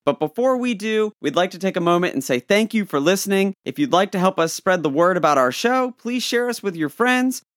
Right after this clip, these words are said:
Catch us on Twitter and Instagram at Geek Catch Up Pod,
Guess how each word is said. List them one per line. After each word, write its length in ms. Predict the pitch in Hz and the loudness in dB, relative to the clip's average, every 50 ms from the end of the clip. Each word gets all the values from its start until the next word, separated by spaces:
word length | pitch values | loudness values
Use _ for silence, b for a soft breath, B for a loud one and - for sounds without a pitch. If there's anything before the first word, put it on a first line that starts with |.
| _ _ | _ _
Catch 220 | - 214 208 208 | 2 2 2 2
us 100 | 202 170 | -2 0
on 140 | 185 175 156 | 0 0 0
Twitter 340 | - - 220 233 226 240 226 | 0 2 2 2 4 4 2
and 80 | 202 | 2
Instagram 540 | 190 214 208 - 240 180 220 226 220 214 - - | 2 0 0 -4 -4 -2 0 0 0 0 0 2
at 240 | - 180 180 143 - | 2 2 2 0 -2
Geek 160 | - 202 185 | -8 -8 -2
Catch 220 | - 208 180 - - | 0 0 0 2 0
Up 140 | 175 - - | -4 -4 0
Pod, 380 | - 190 180 180 180 185 180 | 0 2 4 4 2 2 -2